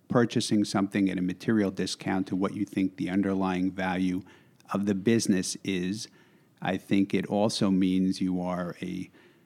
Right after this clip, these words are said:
primarily you're a fundamental investor, you are a long-term oriented investor, and I think the market, uh, where prices bounce around all the time, is there to serve you, not to guide you. You're not sitting around every day,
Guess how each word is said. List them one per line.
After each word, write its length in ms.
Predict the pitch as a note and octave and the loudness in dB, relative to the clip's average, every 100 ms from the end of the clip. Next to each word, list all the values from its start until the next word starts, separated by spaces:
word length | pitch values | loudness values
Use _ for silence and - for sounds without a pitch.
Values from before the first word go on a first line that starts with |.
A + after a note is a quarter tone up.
| _ _ | _ _
primarily 520 | - F#2+ F#2 F#2+ F#2+ | 2 4 4 2 0
you're 180 | G2 F#2+ | -2 -4
a 20 | |
fundamental 640 | F#2+ G#2+ G#2 F#2+ F#2+ F#2+ F#2+ | -2 2 2 2 0 0 -2
investor, 480 | F#2 F#2+ G2+ - B2 | -2 -2 -4 0 0
you 180 | G2+ F2+ | 2 0
are 40 | |
a 40 | F2+ | -2
long-term 480 | G2 A2 G#2+ G#2+ | 2 2 2 2
oriented 480 | G#2 G2 F#2 F#2+ F#2 | 2 2 0 -2 -4
investor, 600 | F2+ F#2 F#2 - G#2+ A2 A2 | -6 -8 -8 -2 0 0 0
and 160 | A#2 | 0
I 100 | G#2+ | 0
think 520 | G2+ - B2+ B2 - - - | -2 0 2 2 0 -12 -10
the 300 | A2+ G#2 G2 | -6 -2 2
market, 720 | G2+ A2+ C#3+ - F#2+ G#2+ - - _ - | 4 6 4 2 -4 -4 -8 -20 _ -12
uh, 140 | G2+ G2 | -8 -6
where 260 | F#2+ G2 | -6 -8
prices 440 | - G2+ G2 - F2+ | -6 -6 -4 -6 -6
bounce 300 | F#2+ F#2+ - | -4 -4 -4
around 280 | F#2+ F#2 | -4 -4
all 100 | F#2 | -4
the 80 | F2+ | -6
time, 320 | F#2+ G2 G2 | -6 -2 0
is 160 | F#2 F#2 | -2 -4
there 320 | F#2+ G2 G2 | -4 -2 0
to 460 | G2+ - G2 F#2 G2+ - - _ - | -2 0 0 0 -2 -8 -20 _ -4
serve 380 | - D3+ C#3+ | 6 8 8
you, 160 | A2+ G2+ | 6 4
not 260 | G2+ G#2 G2+ | 4 2 -2
to 120 | G2+ | -4
guide 360 | F#2+ G2+ G2+ | 0 2 2
you. 160 | G2 F2+ | 0 -4
You're 200 | F2+ F#2 | -4 -4
not 280 | F#2 F#2+ - | -4 -4 -6
sitting 300 | - G2 F#2+ | -4 -2 0
around 240 | F#2+ F#2 | 0 -2
every 200 | F#2+ F#2 | -2 -4
day, 340 | F2+ F#2 F2+ | -6 -6 -6